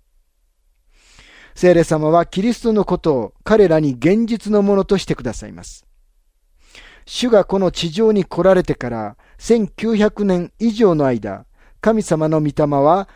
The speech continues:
数えきれない人々にご自分を現実のものとして表されました。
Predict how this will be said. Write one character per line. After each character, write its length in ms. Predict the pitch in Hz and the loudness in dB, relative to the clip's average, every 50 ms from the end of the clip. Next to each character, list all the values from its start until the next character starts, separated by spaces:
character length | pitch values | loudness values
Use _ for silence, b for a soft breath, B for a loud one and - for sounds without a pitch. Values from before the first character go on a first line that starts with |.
| b b b | b b b
数 360 | - - 160 165 160 226 247 254 | -4 -2 -2 0 0 0 0 0
え 60 | 233 | 0
き 180 | - - 208 | -2 -4 0
れ 160 | 202 208 202 208 | 2 2 4 4
な 120 | 208 202 | 4 2
い 100 | 170 151 | 2 0
人 220 | 135 - - 180 165 | -2 -4 -2 -2 -2
々 240 | 160 147 - 143 135 | -2 -2 -4 -4 -2
に 240 | 143 151 147 123 b b b b 139 | -2 -4 -4 -6 b b b b -6
ご 140 | 135 151 160 | 0 2 2
自 200 | 170 147 180 226 | 2 2 -2 -4
分 240 | 208 233 220 208 208 | -2 -2 0 2 4
を 120 | 202 180 | 4 4
現 320 | 147 117 170 185 208 226 220 | 2 0 0 0 0 0 -2
実 260 | 226 208 - 190 214 | -4 -6 -6 -2 -2
の 100 | 208 196 | 0 0
も 120 | 196 202 | 0 0
の 100 | 196 185 | 0 -2
と 140 | - - 185 | -2 -2 -4
し 100 | 165 - | -4 -2
て 140 | - 214 196 | 0 2 4
表 340 | 160 151 147 147 147 143 - | 4 4 4 4 2 2 -2
さ 100 | 147 123 | -4 -6
れ 60 | 107 | -6
ま 100 | 95 101 - | -8 -12 -16
し 60 | - | -18
た。 180 | - - - | -20 -20 -20